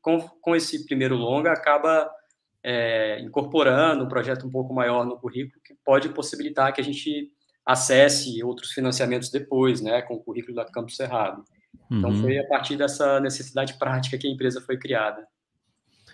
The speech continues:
Speaker 2: Cara, eu torço demais pra que dê certo, viu? Eu espero que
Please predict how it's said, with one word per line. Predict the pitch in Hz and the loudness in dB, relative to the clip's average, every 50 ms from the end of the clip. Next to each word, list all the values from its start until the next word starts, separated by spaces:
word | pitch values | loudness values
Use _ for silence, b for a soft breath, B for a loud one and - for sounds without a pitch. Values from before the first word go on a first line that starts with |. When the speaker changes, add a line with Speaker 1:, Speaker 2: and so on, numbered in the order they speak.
| b b | b b
Speaker 2:
Cara, | - 175 175 151 - | 4 4 4 6 6
eu | - 123 120 | 4 4 6
torço | - 143 143 143 131 | 6 6 6 6 6
demais | - 120 110 113 123 120 - | 4 4 4 4 2 0 0
pra | - - 127 127 | -2 0 0 0
que | 123 - 135 135 127 123 117 | 0 0 0 0 2 2 0
dê | 104 104 123 131 | 0 0 -2 -2
certo, | - - 113 98 90 87 - 92 | 0 2 2 2 2 2 0 0
viu? | 95 117 120 104 101 | 2 2 2 4 4
Eu | 107 110 | 4 4
espero | 117 - - 127 113 117 117 117 | 4 2 0 0 2 2 0 -2
que | - - 131 127 123 120 110 101 95 90 85 82 76 | -6 -4 -2 0 0 0 0 0 0 0 -2 -4 -6